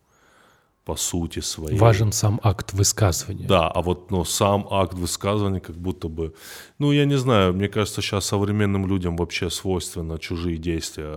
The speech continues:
Speaker 1: м, обращать в свои страдания. Мне кажется, это вот то, что характеризует сейчас общество.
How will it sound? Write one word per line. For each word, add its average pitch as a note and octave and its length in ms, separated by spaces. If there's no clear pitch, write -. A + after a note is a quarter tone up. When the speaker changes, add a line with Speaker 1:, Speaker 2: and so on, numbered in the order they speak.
Speaker 1:
м, E2+ 340
обращать E2 540
в - 40
свои D#2+ 240
страдания. D2 680
Мне E2+ 120
кажется, E2 380
это D#2+ 140
вот D#2+ 180
то, E2+ 100
что - 180
характеризует E2 760
сейчас - 380
общество. - 520